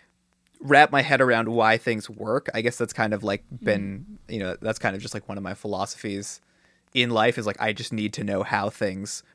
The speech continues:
Speaker 1: function. Um, and so I think it's mostly just that curiosity that sort of driven me into sort of doing different things. So, like, when I was, uh, I guess when I was in my early teens,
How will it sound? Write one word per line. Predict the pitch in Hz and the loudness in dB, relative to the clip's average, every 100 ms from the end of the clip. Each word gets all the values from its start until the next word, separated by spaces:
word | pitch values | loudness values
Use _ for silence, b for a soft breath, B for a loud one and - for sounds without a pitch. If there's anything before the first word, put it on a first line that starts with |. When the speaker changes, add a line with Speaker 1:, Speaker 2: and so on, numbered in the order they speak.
| _ | _
Speaker 1:
function. | - 113 - 156 180 - b b b | -2 -2 0 -2 -2 -6 b b b
Um, | 117 113 98 107 _ _ | 2 2 2 -4 _ _
and | - | 0
so | 160 | 4
I | |
think | 196 302 | 4 2
it's | 185 | 2
mostly | 180 160 | 2 2
just | 127 120 | 0 0
that | 110 117 - | 0 0 -2
curiosity | 123 104 95 107 - 151 160 | -4 -2 0 -2 -2 -4 -2
that | 151 | -2
sort | 165 | -2
of | 156 | -4
driven | 143 156 160 151 | -2 0 0 -4
me | 156 165 - | -6 -6 -6
into | 147 - 143 139 | -6 -2 0 0
sort | 147 147 | -2 -4
of | |
doing | 139 151 147 147 b b b b | -2 -2 -2 -6 b b b b
different | 160 143 - | -6 -6 -4
things. | 147 143 160 185 - | -4 -4 -4 -8 -8
So, | - 151 135 | 4 6 6
like, | 143 | 4
when | 147 143 | 2 -2
I | |
was, | 165 160 131 | 0 -2 0
uh, | 107 101 98 95 - b b b b b b - - | 0 0 -2 -4 -10 b b b b b b -18 -6
I | 110 | -4
guess | 139 | -2
when | 175 | -2
I | 151 | 0
was | 135 120 - _ _ _ _ - - _ | 0 -4 -10 _ _ _ _ -20 -20 _
in | 131 | -4
my | 123 117 | -2 0
early | 143 135 120 | 0 0 -2
teens, | - 147 131 107 92 87 | -8 -6 -4 -4 -6 -12